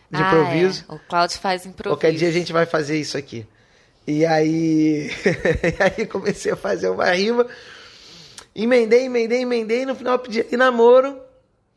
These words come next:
Speaker 1: E aí, <laughs> pô, achei que tava arrasando, né?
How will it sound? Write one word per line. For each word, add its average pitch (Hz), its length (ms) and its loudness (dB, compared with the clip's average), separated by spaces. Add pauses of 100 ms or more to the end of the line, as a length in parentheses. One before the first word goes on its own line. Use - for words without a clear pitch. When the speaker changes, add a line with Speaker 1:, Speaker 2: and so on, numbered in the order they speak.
(440)
Speaker 1:
E 240 100 0
aí, 269 420 4 (560)
<laughs> 330 460 -2
pô, - 80 0
achei 214 180 2
que - 60 -10
tava 226 200 4
arrasando, 208 580 2
né? 180 180 -4